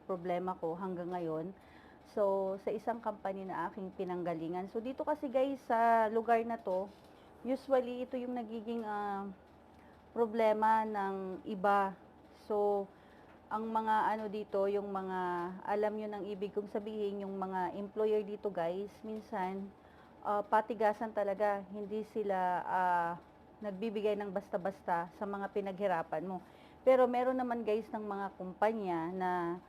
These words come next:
wala nang kailangan maraming salita. Talagang pag umalis ka, talagang ready naman sila na ibigay lahat.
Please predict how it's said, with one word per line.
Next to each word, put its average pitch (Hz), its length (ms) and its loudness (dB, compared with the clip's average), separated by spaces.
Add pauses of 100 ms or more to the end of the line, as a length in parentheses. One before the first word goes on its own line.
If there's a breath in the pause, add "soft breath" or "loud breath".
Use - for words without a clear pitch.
(400 loud breath)
wala 226 240 6
nang 247 160 0
kailangan 202 480 -2
maraming 190 560 0
salita. 208 480 -2 (160)
Talagang 190 400 -2
pag 190 160 -2
umalis 220 480 -4
ka, 202 240 -2 (320)
talagang 196 640 -2
ready 214 240 2
naman 208 320 -4
sila 190 240 -2
na 180 80 -6
ibigay 170 400 -4
lahat. 160 320 -6